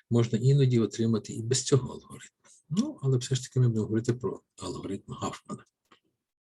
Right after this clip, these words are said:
Алгоритм, е, починається з складанням списку символів алфавіту в порядку зменшення їхніх ймовірностей. Потім від кореня будується дерево, листям якого є ці символи.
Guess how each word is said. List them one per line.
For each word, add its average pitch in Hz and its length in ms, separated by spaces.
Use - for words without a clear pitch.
Алгоритм, 196 480
е, 139 80
починається 139 640
з - 40
складанням 120 520
списку - 560
символів 123 600
алфавіту 101 640
в - 360
порядку 117 400
зменшення 123 600
їхніх 107 600
ймовірностей. 113 800
Потім 220 460
від 156 440
кореня 117 720
будується 123 640
дерево, 95 640
листям 123 520
якого 135 400
є 113 300
ці 110 340
символи. 113 540